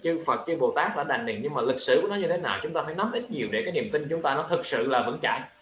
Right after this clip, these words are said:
À, thần chú Đại Bi á, là được rút ra từ trong kinh.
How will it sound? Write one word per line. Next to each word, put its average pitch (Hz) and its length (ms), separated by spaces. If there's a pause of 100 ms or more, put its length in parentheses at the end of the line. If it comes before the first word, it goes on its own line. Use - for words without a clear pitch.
(1900)
À, 113 280 (2000)
thần 147 240
chú 214 160
Đại 143 200
Bi 180 240
á, 190 140 (1000)
là 131 120
được 143 300
rút 180 320
ra 208 320 (220)
từ 151 240
trong 196 180
kinh. - 420